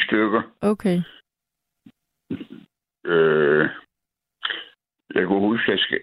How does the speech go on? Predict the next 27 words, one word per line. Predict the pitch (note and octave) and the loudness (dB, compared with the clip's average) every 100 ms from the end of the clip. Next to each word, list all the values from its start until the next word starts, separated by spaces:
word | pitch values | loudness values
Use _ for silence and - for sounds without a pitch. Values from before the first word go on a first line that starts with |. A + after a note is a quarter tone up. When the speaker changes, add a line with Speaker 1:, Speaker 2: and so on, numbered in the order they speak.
| - | -2
Speaker 1:
jeg | E2+ F2 F#2+ | 0 0 0
kan | G#2 | 0
huske, | G#2 A#2 A#2+ G#2 | 0 -2 -2 -2
at | F#2 F2 | 0 0
jeg | F2+ F#2 | 0 -2
skulle | - F#2+ F#2+ | -4 -4 -4
til | D#2+ - | -4 -2
Tønder, | B2 G2+ - - - _ _ _ - - - - - - | 0 0 -2 -8 -20 _ _ _ -14 -10 -10 -12 -14 -6
og | - D2+ | -4 -2
pludselig | G#2+ A2+ A2 G2+ G#2+ | -2 -2 -2 -2 -2
fandt | G2+ | 0
jeg | G2+ | 0
ud | G#2+ A#2 | 0 0
af, | A2 | 0
at | G2 | -2
bremsen | - - B2 - A2 | -2 -2 0 2 4
ikke | G#2+ G2+ | 2 2
virkede. | A2+ B2 A#2+ A#2 F2+ - - _ _ _ _ _ _ _ - - - - - - _ _ - _ - - - - - - | 2 2 2 0 0 -6 -18 _ _ _ _ _ _ _ -14 -14 -12 -14 -16 -20 _ _ -20 _ -20 -20 -20 -20 -10 -2
Speaker 2:
Og | F#3+ | 2
Speaker 1:
Det | |
Speaker 2:
det | G#3 | 4
er | B3 | 4
Speaker 1:
var | A#3 | 4
Speaker 2:
jo | |
Speaker 1:
vildt. | G3 F#3+ | 2 0
Speaker 2:
ikke | - G3 | -2 0
heldigt. | D#3+ D#3 D#3 - | 0 2 0 -2